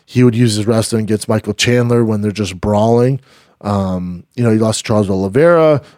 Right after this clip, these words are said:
uh, beat Michael Chandler, obviously lost to Khabib. Um, the Tony Ferguson fight, I think, changed the D N A of Tony Ferguson.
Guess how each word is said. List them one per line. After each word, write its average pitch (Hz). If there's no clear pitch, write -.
uh, 104
beat 120
Michael 120
Chandler, 139
obviously 113
lost 107
to 101
Khabib. 120
Um, 95
the -
Tony 135
Ferguson 123
fight, 117
I 110
think, 117
changed 110
the 107
D 110
N 104
A 101
of 98
Tony 101
Ferguson. 123